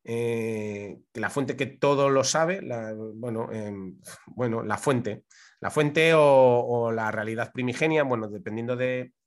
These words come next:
de a quién estudies, te lo cuentan de una manera, bueno, incluso en metafi-, en meta-, en metafísica y todo esto, pues también se está estudiando esto, ¿no?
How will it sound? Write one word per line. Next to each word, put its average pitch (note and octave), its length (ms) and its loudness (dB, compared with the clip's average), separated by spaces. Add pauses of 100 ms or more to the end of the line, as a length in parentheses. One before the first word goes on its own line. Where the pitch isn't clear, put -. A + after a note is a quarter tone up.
(480)
de B2 140 -10
a B2 60 -8
quién C#3 160 -6
estudies, D#3+ 400 -4
te - 80 -6
lo A2+ 80 -2
cuentan A#2+ 280 0
de B2+ 60 0
una A2+ 120 -2
manera, F2+ 460 -8
bueno, E2+ 260 -14
incluso F#2 280 -14
en F#2 60 -8
metafi-, F#2 380 -10
en G2 100 -12
meta-, F2+ 500 -12 (140)
en F2+ 100 -16
metafísica F#2 540 -12
y - 20 -14
todo A2 140 -8
esto, - 140 -12
pues - 120 -8
también G2 200 -6
se - 80 -10
está - 100 -14
estudiando E2 480 -12
esto, G2+ 240 -10
¿no? A2 160 -10